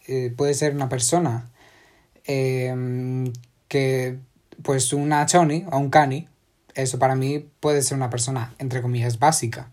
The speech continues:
porque tampoco entiendo lo que se refiere a básico. Pero también para mí una persona que es básica puede ser una persona, em,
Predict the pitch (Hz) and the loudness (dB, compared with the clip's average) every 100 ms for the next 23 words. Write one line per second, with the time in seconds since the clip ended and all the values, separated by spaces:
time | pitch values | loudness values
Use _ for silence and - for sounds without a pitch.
0 | - 120 123 120 123 139 127 135 120 117 | -10 -6 -6 -4 -2 -2 0 0 -2 -4
1 | 117 110 - - 120 123 117 110 113 113 | -4 -8 -8 -8 -4 -4 -4 -6 -8 -8
2 | 117 120 123 110 - - - - - _ | -8 -6 -6 -8 -12 -20 -20 -20 -20 _
3 | _ _ _ _ _ _ _ _ _ _ | _ _ _ _ _ _ _ _ _ _
4 | 160 147 139 185 214 185 165 214 175 147 | 0 2 2 0 4 4 4 2 -2 0
5 | 165 202 180 135 143 139 175 196 151 151 | 0 0 -2 0 -2 2 2 0 -4 -4
6 | - 147 156 175 165 143 139 135 - 170 | -2 0 0 0 -2 -2 -2 -2 0 0
7 | 180 120 120 - _ _ _ _ _ 151 | 0 -2 -4 -10 _ _ _ _ _ -4
8 | 139 131 131 127 131 127 123 | -2 0 -2 -2 -2 -4 -6